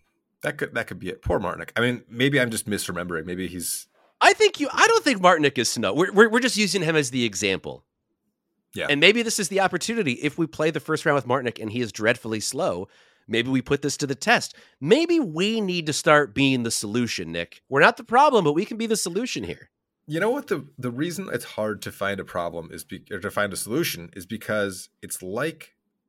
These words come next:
Speaker 1: sitting in traffic, where, like,
Speaker 2: Mm.
Speaker 1: everybody around you is probably not the problem. The problem could be, it, like, they've done research, and one golfer, like, out early in the mo-, like,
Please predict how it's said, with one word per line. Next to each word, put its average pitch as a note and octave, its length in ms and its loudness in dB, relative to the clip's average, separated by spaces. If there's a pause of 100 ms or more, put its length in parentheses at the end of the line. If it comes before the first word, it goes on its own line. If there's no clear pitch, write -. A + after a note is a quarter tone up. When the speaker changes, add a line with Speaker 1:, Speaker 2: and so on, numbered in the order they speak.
(240)
Speaker 1:
sitting F#2+ 320 -10
in E2+ 80 -12
traffic, - 540 -18 (120)
where, F#2+ 180 -4
like, F#2 300 -8 (160)
Speaker 2:
Mm. F2+ 280 -6
Speaker 1:
everybody F3 460 0
around C3 460 0
you G3 360 -10
is B2 120 -4
probably B2+ 440 0
not A2 200 0
the A2+ 60 -8
problem. E2+ 360 -2
The G2+ 60 -8
problem F3+ 360 -4
could D#3+ 160 -10
be, C#3 120 -2
it, C#3+ 180 -8 (180)
like, C#3+ 140 -12
they've D3+ 140 0
done G3 180 -2
research, A2+ 500 -8
and B2 180 -6 (720)
one C3+ 640 -2 (600)
golfer, - 500 -4 (320)
like, G2 220 -10
out G#2+ 320 2
early A2 300 -2
in G#2+ 100 -6
the G2+ 60 -12
mo-, G2+ 100 -12
like, G2+ 140 -8